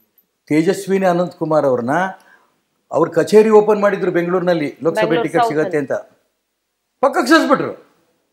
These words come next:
Speaker 1: ನಾನು ಯಾಕೆ ಹೇಳ್ತಿದ್ದೀನಿ ಅಂದ್ರೆ, ನೀವು ಹೇಳಿದ್ರಿ, ಬಹಳ ಶ್ರಮ ಹಾಕಿ ನೀವು ಯಡಿಯೂರಪ್ಪನವರು ಸರಿಸಮಾನವಾಗಿ ಕೆಲಸ ಮಾಡಿದ್ರಿ. ಇಲ್ಲ,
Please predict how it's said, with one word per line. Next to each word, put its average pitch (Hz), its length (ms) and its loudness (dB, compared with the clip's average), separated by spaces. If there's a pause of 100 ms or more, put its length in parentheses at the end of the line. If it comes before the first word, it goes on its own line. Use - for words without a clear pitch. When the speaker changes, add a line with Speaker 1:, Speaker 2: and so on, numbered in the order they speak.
(600)
Speaker 1:
ನಾನು 120 160 -6
ಯಾಕೆ 208 280 0
ಹೇಳ್ತಿದ್ದೀನಿ 170 360 -2
ಅಂದ್ರೆ, 135 460 2 (540)
ನೀವು 165 140 4
ಹೇಳಿದ್ರಿ, 156 480 0 (400)
ಬಹಳ 165 280 4
ಶ್ರಮ 185 320 2
ಹಾಕಿ 175 220 0
ನೀವು 170 300 0
ಯಡಿಯೂರಪ್ಪನವರು 165 840 0 (180)
ಸರಿಸಮಾನವಾಗಿ 208 720 2
ಕೆಲಸ 170 200 -4
ಮಾಡಿದ್ರಿ. 120 460 -6 (420)
ಇಲ್ಲ, 117 180 -4